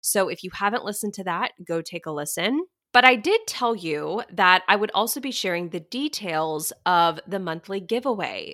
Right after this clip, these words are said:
that I'm gonna be doing. And I just got so excited <laughs> about giving you guys all the other updates, I forgot to tell you guys about the giveaway. So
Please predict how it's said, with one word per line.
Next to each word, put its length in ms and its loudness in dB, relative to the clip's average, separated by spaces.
that 160 0
I'm 120 -2
gonna 180 -6
be 100 -10
doing. 460 -10
And 400 6
I 120 4
just 160 -4
got 180 0
so 160 0
excited 800 0
<laughs> 20 -8
about 360 6
giving 240 -2
you 80 -2
guys 300 2
all 200 0
the 140 2
other 160 0
updates, 380 2
I 80 8
forgot 320 4
to 100 -8
tell 300 -2
you 100 -2
guys 400 4
about 300 2
the 60 -6
giveaway. 420 -2
So 420 2